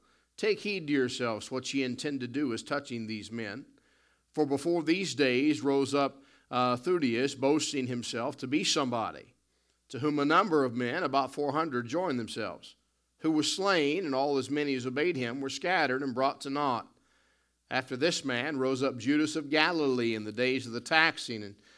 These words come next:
drew away much people after him. He also perished, and all, even as many as obeyed him, were dispersed. And now I say unto you, refrain from these men,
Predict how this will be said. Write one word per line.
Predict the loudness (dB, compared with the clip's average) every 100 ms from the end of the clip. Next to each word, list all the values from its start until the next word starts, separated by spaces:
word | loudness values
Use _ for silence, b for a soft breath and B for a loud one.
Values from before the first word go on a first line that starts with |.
| b b -4
drew | 2 4
away | 6 6
much | 4 0 -2
people | -2 -2 -2 -2
after | -2 -2 -6
him. | -4 -4 -4 -4
He | -2
also | -2 -2 -4 -8
perished, | -6 -4 -4 -4 -6
and | -6
all, | -4 -4 -2 -4 -4
even | -4 -4 -6
as | -6
many | -6 -6 -6
as | -6
obeyed | -6 -6
him, | -6 -6 -4 -6 -10 B B B
were | -6 -4
dispersed. | -4 -6 -2 0 0 -2 -4
And | -6
now | 0 2 2
I | 0 0
say | -2 -4 -2
unto | 0
you, | 2 4 4 0 -8 _ b b b b
refrain | -8 -8 2 4 4 4
from | 0 0
these | 0 -2
men, | -4 -6 -8